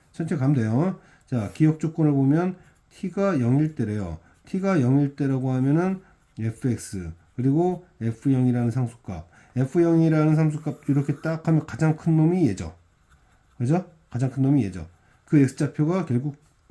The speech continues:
지영, 지영, X좌표 최대 일.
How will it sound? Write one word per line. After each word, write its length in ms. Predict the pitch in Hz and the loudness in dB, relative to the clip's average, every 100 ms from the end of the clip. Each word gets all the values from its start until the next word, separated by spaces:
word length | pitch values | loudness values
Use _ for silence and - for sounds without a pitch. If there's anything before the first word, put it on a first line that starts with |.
| _ | _
지영, 1700 | - 156 175 180 - _ _ _ _ _ _ _ _ - 147 190 208 - _ _ _ _ _ _ _ _ _ _ | -2 0 0 -4 -16 _ _ _ _ _ _ _ _ 0 2 2 -2 -10 _ _ _ _ _ _ _ _ _ _
지영, 580 | - 147 131 127 117 82 - _ - _ _ | -2 2 4 4 2 -2 -12 _ -20 _ _
X좌표 320 | 131 123 131 139 | -6 -4 -4 -6
최대 220 | 151 165 | -2 -2
일. 420 | - 143 87 - | 4 2 2 -6